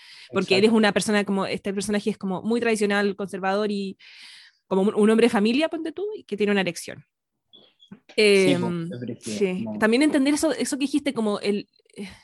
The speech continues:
Speaker 1: cuando un hombre no siempre tiene la cabeza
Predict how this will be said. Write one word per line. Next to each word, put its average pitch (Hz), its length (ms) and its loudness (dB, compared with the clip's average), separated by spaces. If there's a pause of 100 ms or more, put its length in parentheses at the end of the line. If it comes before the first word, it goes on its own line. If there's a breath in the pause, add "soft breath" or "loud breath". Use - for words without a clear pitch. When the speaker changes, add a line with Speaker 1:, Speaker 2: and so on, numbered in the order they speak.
(240 loud breath)
Speaker 1:
cuando 208 240 0
un 233 80 2
hombre 262 360 2 (560 loud breath)
no 240 140 0
siempre 269 280 0
tiene 269 180 -4
la 254 160 -2
cabeza 247 680 -2